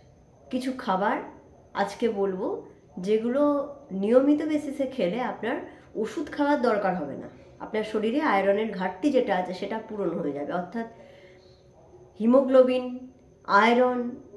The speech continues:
ফেরিটিন, মানে যেগুলোর জন্য অ্যানিমিয়া হচ্ছে, রক্তাল্পতা হচ্ছে, সেটা পুরোপুরি কিওর হয়ে যেতে পারে যদি আপনার কোনো শারীরিক সমস্যা না থাকে যার জন্য রক্ত কম হতে পারে। যেমন ধরুন থ্যালাসেমিয়া,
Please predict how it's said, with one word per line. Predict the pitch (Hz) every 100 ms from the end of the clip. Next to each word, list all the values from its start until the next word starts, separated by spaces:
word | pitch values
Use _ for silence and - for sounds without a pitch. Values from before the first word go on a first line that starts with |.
| -
ফেরিটিন, | - 233 240 254 190 175
মানে | 175 180
যেগুলোর | 202 208 254 202
জন্য | 185 226 240 277 277 - - - - -
অ্যানিমিয়া | 185 214 262 302 302
হচ্ছে, | 226 156 - 180
রক্তাল্পতা | 180 180 233 240 254 247
হচ্ছে, | 240 233 -
সেটা | 208 180 233 415 - - - -
পুরোপুরি | 294 294 277
কিওর | 269 208 196 180
হয়ে | 175
যেতে | 165 143
পারে | 135 120 131 - - - 165
যদি | 233 262 311
আপনার | 247 214 233 254
কোনো | 214 233 - - - - - -
শারীরিক | - 208 196 262 339 -
সমস্যা | - 208 240 254 - 269
না | 226 196
থাকে | 202 151 - - - - - 180
যার | 208 214
জন্য | 185 233 262 233
রক্ত | 226 262 196 - -
কম | 277 220 175
হতে | 175 -
পারে। | 160 120 143
যেমন | 170 202 220 220
ধরুন | 214 208 214
থ্যালাসেমিয়া, | 214 202 220 226 214 208 196 190